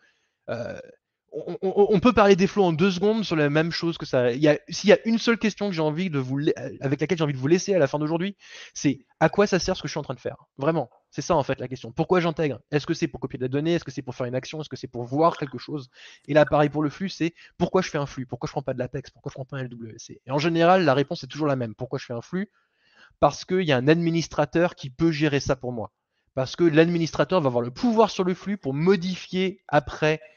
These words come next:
qu'est-ce que je, euh, qu'est-ce que j'ai fait actuellement, pour leur donner la possibilité de maintenir la plateforme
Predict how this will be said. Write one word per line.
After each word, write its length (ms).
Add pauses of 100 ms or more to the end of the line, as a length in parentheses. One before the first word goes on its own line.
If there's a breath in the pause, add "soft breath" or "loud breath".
(220 loud breath)
qu'est-ce 200
que 80
je, 260
euh, 380
qu'est-ce 200
que 80
j'ai 140
fait 140
actuellement, 440 (460)
pour 160
leur 160
donner 280
la 100
possibilité 840
de 100
maintenir 680
la 100
plateforme 540